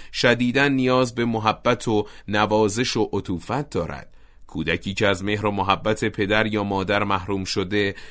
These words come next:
این نیاز را باید از کجا تأمین کند؟ طبیعی است که من و شما و دیگر افراد جامعه وظیفه داریم او را زیر پر و بال بگیریم و بسیار صمیمانه و گرم و عاطفی، همانند فرزند خودمان،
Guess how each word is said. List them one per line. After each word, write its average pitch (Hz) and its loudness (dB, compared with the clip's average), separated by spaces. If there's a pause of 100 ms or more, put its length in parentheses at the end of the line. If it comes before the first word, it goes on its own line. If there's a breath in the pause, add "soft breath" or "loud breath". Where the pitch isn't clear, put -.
(180 loud breath)
این 135 2
نیاز 127 2
را 120 4
باید 110 0
از - -4
کجا 117 0
تأمین 110 -2
کند؟ 65 -10 (360)
طبیعی 110 2
است - 0
که 156 2
من 143 2
و 139 2
شما 151 2
و 143 2
دیگر 151 0
افراد 127 0
جامعه 123 0
وظیفه 127 0
داریم 101 0 (260 loud breath)
او 180 0
را 160 6
زیر 123 0
پر 110 -4
و 98 -2
بال 117 0
بگیریم 92 -2 (280 soft breath)
و 117 0
بسیار 143 0
صمیمانه 113 -2
و 117 -4
گرم 120 -4
و 110 0
عاطفی، 98 -6 (200 loud breath)
همانند 143 0
فرزند 123 0
خودمان، 156 -4